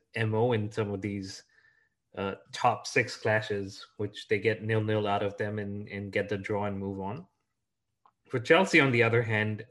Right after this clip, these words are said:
a one one draw against Southampton, a two nil win against Newcastle, a two nil,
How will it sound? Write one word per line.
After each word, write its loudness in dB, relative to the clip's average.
a -2
one 0
one 4
draw 4
against 0
Southampton, -2
a 0
two 0
nil 6
win 4
against 0
Newcastle, 2
a 0
two -2
nil, 0